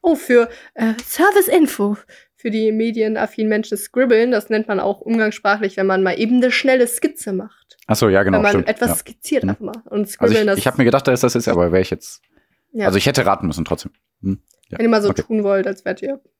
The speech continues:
Speaker 1: Profis. Ja, Scribble,
Speaker 2: Hm.
Speaker 1: Scribble mal kurz das hier und dann.
Speaker 2: Ja,
Speaker 1: Ja.
Speaker 2: okay. Hm.
Speaker 1: Ähm, ja, und da, da malt man halt, die anderen müssen es erraten. Und, ja. Und Among Us, kennst du das? Das
Speaker 2: Du
Speaker 1: ist grad
Speaker 2: zockst
Speaker 1: so ein
Speaker 2: das?
Speaker 1: Hype. Among
Speaker 2: Hm,
Speaker 1: Us.
Speaker 2: der Hype ist schon wieder vorbei,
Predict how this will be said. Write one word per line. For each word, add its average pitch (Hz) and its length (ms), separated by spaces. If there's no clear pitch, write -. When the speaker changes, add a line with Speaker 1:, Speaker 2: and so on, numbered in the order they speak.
Speaker 1:
Profis. - 460
Ja, 233 80
Scribble, 302 380
Speaker 2:
Hm. 269 80
Speaker 1:
Scribble 269 420
mal 254 400
kurz - 320
das - 140
hier 247 180
und 226 80
dann. 220 100
Speaker 2:
Ja, 98 80
Speaker 1:
Ja. 98 160
Speaker 2:
okay. 98 220
Hm. 92 180
Speaker 1:
Ähm, 208 580
ja, 208 120
und 190 100
da, 190 120
da 190 140
malt 214 220
man 214 160
halt, 202 200
die 180 60
anderen 185 180
müssen 196 180
es - 80
erraten. 269 560
Und, 202 500
ja. 202 180
Und 202 400
Among 226 340
Us, 190 420
kennst 247 220
du 285 40
das? 370 280
Das 208 160
Speaker 2:
Du - 60
Speaker 1:
ist - 40
grad 202 140
Speaker 2:
zockst - 40
Speaker 1:
so 165 60
ein 180 60
Speaker 2:
das? 190 80
Speaker 1:
Hype. 208 340
Among - 320
Speaker 2:
Hm, - 80
Speaker 1:
Us. 92 80
Speaker 2:
der 101 160
Hype 113 160
ist 113 80
schon 104 140
wieder 95 120
vorbei, - 380